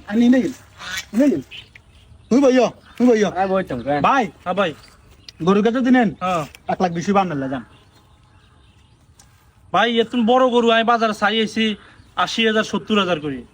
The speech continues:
Speaker 1: ধরো মিয়া, এগুলো হচ্ছে বাঞ্জা গরু মিয়া, এগুলো হচ্ছে বছর বিনতি গরু। আপনি কি এখন?
Speaker 3: কোন বাজার তো কিনতে তো বড় সাহি না।
Speaker 1: বাজার না বড় সাহি নয় তো। আপনি গৃহস্থী গরু কিনতে হইলে আপনি একখানা বেশি টিয়া লাগবে।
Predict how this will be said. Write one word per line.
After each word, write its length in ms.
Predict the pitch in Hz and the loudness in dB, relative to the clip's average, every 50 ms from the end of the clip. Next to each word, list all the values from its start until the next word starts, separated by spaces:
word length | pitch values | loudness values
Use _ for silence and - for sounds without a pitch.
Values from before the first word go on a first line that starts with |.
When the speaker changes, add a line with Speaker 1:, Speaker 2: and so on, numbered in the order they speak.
| _ - | _ 0
Speaker 1:
ধরো 240 | 214 320 381 392 381 | 2 2 2 2 4
মিয়া, 160 | 370 359 349 | 4 4 4
এগুলো 180 | 294 269 320 339 | 4 4 2 2
হচ্ছে 140 | 311 359 349 | 2 2 0
বাঞ্জা 240 | 302 285 277 330 339 | 0 0 0 0 0
গরু 160 | 339 320 311 | 0 2 4
মিয়া, 200 | 269 262 247 233 | 4 4 4 4
এগুলো 200 | 240 254 320 339 | 2 2 2 2
হচ্ছে 140 | 349 302 285 | 2 2 2
বছর 120 | 247 269 330 | 2 2 2
বিনতি 240 | 349 339 294 247 277 | 2 2 2 2 2
গরু। 240 | 240 208 165 139 123 - _ _ _ _ - - - | 0 0 -2 -4 -8 -12 _ _ _ _ -16 -4 0
আপনি 160 | 240 254 254 | 2 2 4
কি 100 | 240 302 | 4 2
এখন? 240 | 339 311 254 190 - | 2 4 2 0 0
Speaker 3:
কোন 880 | 269 196 208 220 220 226 233 233 240 240 240 240 247 247 247 247 240 226 - - - - - | 0 0 0 0 2 2 0 0 0 0 0 -2 -2 -4 -4 -4 -6 -8 -10 -18 -20 -20 -10
বাজার 320 | 180 185 202 214 226 226 220 - | -2 0 0 2 2 0 -2 -2
তো 60 | 254 - | -8 -4
কিনতে 200 | - 247 233 220 | 0 0 0 2
তো 120 | 208 254 240 | 0 0 0
বড় 240 | 196 202 214 240 247 | 2 2 2 2 2
সাহি 260 | 226 226 226 214 202 196 175 | 2 0 0 2 2 0 -2
না। 160 | 151 135 123 117 | -4 -4 -4 -2
Speaker 1:
বাজার 260 | - 247 277 285 302 311 | 0 0 2 2 2 2
না 40 | 302 | 2
বড় 180 | 285 302 302 285 | 2 2 2 2
সাহি 260 | 349 330 330 262 311 285 302 | 2 2 2 2 2 2 2
নয় 120 | 320 302 220 220 | 2 2 0 -2
তো। 80 | 156 123 113 - - | -4 -4 -8 -6 -2
আপনি 180 | 214 247 254 262 226 | 2 4 4 4 4
গৃহস্থী 280 | 262 277 269 - - 330 330 330 330 | 4 4 2 2 2 2 4 4 2
গরু 120 | 330 330 254 | 2 0 2
কিনতে 240 | 311 302 262 220 311 | 4 4 4 4 2
হইলে 200 | 311 320 339 349 330 339 - - - - | 0 2 2 2 0 -2 -8 -12 -2 0
আপনি 120 | 247 262 269 | 2 2 2
একখানা 220 | 262 285 269 262 | 2 2 2 2
বেশি 180 | 247 247 247 285 | 2 2 2 2
টিয়া 120 | 320 311 294 | 2 2 4
লাগবে। 260 | 285 254 202 170 | 4 2 0 -2